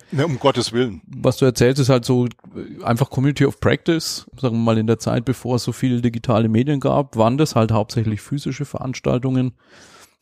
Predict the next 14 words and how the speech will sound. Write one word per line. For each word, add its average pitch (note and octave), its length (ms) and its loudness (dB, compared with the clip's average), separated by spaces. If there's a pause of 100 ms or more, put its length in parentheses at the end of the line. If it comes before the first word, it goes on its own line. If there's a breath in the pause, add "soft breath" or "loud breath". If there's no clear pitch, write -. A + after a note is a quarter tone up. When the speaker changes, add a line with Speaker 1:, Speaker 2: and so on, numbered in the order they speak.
Speaker 2:
Man A#2+ 80 -4
hat A#2 100 -4
da A2 40 0
viel A#2 200 -2
gelernt, A2+ 340 4
was A#2 160 2
Eventmanagement A#2 880 2
angeht, A#2 500 2
wie A2 60 0
man A2+ 160 0
das A2+ 160 -2
effizient A#2 640 -2
macht. - 340 -2
Und G#2+ 240 -2